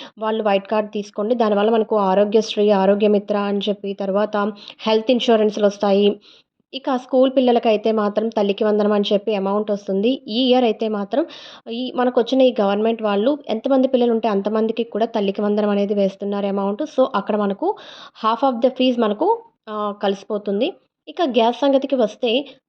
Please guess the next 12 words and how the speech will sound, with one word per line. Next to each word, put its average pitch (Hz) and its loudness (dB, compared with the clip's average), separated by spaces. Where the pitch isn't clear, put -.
గవర్నమెంట్ 269 0
వాళ్ళు 254 2
మనకు, 240 -2
ఆ, 202 -8
సబ్సిడీ 214 -2
అయితే 220 0
ఇస్తున్నారు. 214 -2
సంవత్సరానికి 208 -6
మూడు 208 -2
గ్యాసులు 185 -4
అని 202 -2
చెప్పేసి. 190 -4